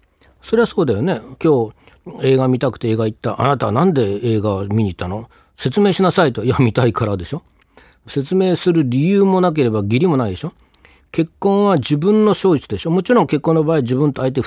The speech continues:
人いるわけだから、それは相手の同意はいるけれども、そんなのは二人で映画を見に行った時、今流行ってる映画は何か知らんけど、なんとかって映画を六本木ヒルズに二人で見に行きました。その時に第三者が、「あんたたちはあの映画を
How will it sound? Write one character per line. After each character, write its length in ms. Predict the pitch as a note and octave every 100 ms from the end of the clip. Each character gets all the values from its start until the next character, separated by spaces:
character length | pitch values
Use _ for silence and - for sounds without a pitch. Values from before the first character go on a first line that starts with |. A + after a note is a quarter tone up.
| -
人 100 | C3+
い 40 | B2+
る 80 |
わ 80 | B2+
け 80 | G#2+
だ 100 | F#2+
か 80 | G2+
ら、 180 | G#2 - _ _ _ _
そ 100 | F3
れ 60 | G3
は 140 | C#3
相 160 | D3 D#3
手 100 | B3+
の 120 | G#3+
同 200 | A2+ G#2+
意 40 |
は 140 | G3+ C3+
い 40 |
る 80 | F2+
け 120 | F#2
れ 80 | F2
ど 100 | F2
も、 140 | - -
そ 120 | A3+
ん 40 |
な 100 | G#3
の 80 | C3+
は 80 | G#2
二 220 | - F#3
人 120 | E3
で 220 | F#3+ D3+ A#2
映 60 |
画 120 | G#2+ G#2
を 60 |
見 120 | G2+
に 40 | F#2+
行 40 |
っ 20 |
た 80 | G2+
時、 380 | F2+ F2 G#2+ F2+ -
今 200 | A#2+ G2
流 80 | A2
行 40 |
っ 40 | G2+
て 100 | F#2
る 100 | F#2
映 60 |
画 60 | F#2+
は 60 |
何 180 | G2 G2
か 100 | F#2
知 80 | -
ら 80 | G2+
ん 40 |
け 80 | G2
ど、 180 | A2 F2+
な 220 | F#2+ G#2+
ん 40 |
と 100 | F2+
か 80 | F#2
っ 20 |
て 180 | F2+ F#2+
映 100 | F#2+
画 120 | A#2
を 120 | A#2 - - _ _ -
六 200 | G2+ G2
本 120 | G#2
木 60 | F#2
ヒ 80 |
ル 80 | G2+
ズ 100 | F2+
に 80 | F#2+
二 60 | E2
人 200 | A#2+ F2+
で 120 | F2+
見 100 | G2+
に 100 | F#2
行 200 | - F#2+
き 40 |
ま 80 | G2+
し 120 | -
た。 160 | F2+ - _ _ -
そ 120 | -
の 60 | C3
時 240 | B2+ A#2+
に 240 | D#3 C3+ - - -
第 220 | C3+ A#2
三 180 | C3 A2
者 160 | - G2+
が、 180 | E2 -
「あ 60 | A#2
ん 40 |
た 100 | G#2+
た 120 | G2
ち 140 | - G#2+
は 160 | F2+
あ 40 | G#2
の 160 | G#2+
映 160 | G#2 G2+
画 180 | G#2+
を 120 | G2